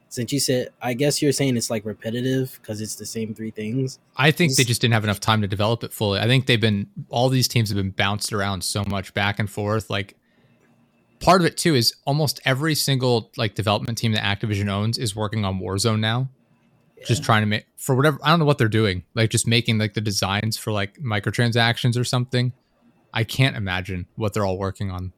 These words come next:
Speaker 2: Like, these
Speaker 1: It's
Speaker 2: dozens of
Speaker 1: still the
Speaker 2: teams that
Speaker 1: same
Speaker 2: they have.
Speaker 1: map, right?
Speaker 2: Yeah, they, I think they came out with one new map with, uh, with Vanguard now. But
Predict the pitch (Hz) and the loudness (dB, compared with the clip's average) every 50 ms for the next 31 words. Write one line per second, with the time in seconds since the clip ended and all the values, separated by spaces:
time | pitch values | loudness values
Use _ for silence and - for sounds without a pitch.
0 | _ _ _ _ _ - 120 - _ _ _ - 110 101 92 - - 123 113 113 | _ _ _ _ _ -10 -10 -10 _ _ _ -6 -6 -6 -6 -6 0 2 2 2
1 | 104 104 107 101 101 151 160 147 104 101 - 147 147 135 120 123 135 160 135 107 | 2 0 -2 0 2 2 4 4 2 2 2 0 2 2 2 2 2 2 2 0
2 | - 113 113 135 160 170 - _ _ _ _ _ _ _ _ _ _ _ _ _ | -4 -6 -4 -2 -2 -4 -4 _ _ _ _ _ _ _ _ _ _ _ _ _
3 | _ _ _ _ _ _ _ _ _ _ _ _ - 135 156 151 135 - - 135 | _ _ _ _ _ _ _ _ _ _ _ _ 2 4 4 4 4 2 -2 0
4 | 123 135 143 139 139 139 - 135 131 143 165 160 175 151 - 156 151 156 151 139 | 4 4 6 6 4 2 2 2 2 2 4 4 2 2 2 2 0 2 0 -2
5 | - - 104 107 117 120 120 123 120 117 107 104 101 110 - - - 104 98 95 | -2 -2 0 2 2 2 4 2 2 2 2 2 0 0 -2 -2 -2 -2 -2 -2
6 | - - 104 98 98 98 95 95 95 98 _ _ _ _ _ _ _ _ _ - | -2 -2 0 2 2 2 0 0 -2 -4 _ _ _ _ _ _ _ _ _ -4
7 | 110 98 - - 98 92 92 101 107 107 107 107 110 110 113 120 123 117 _ _ | -2 -2 0 0 0 0 0 0 0 0 -2 0 -2 -2 -2 -2 -2 -4 _ _
8 | _ _ _ _ _ _ _ _ _ _ _ - 123 120 113 117 - | _ _ _ _ _ _ _ _ _ _ _ 2 4 4 4 2 -2